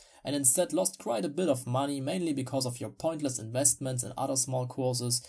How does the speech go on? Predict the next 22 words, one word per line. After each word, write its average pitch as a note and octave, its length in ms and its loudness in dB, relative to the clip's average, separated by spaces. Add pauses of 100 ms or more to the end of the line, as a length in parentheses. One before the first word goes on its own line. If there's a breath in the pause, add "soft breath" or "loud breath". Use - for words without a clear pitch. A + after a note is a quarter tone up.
(280 loud breath)
you've D3+ 260 2
developed F3+ 420 4
so A#3+ 300 8
much G3+ 280 -2
fear F3 260 -2
of C3 160 -2
taking B2 380 -4
action B2 400 -2
again A#2 320 -4
these B2 200 4
days C3 380 0 (300 soft breath)
that A3 100 -4
it's - 160 2
almost D#3+ 500 6
sad C#3+ 260 2
to A#2+ 100 -4
watch. - 520 -8 (380 soft breath)
And F3 140 -2
that's A#3+ 180 4
why G3 120 4
you D3+ 180 4
rethink D#3 580 0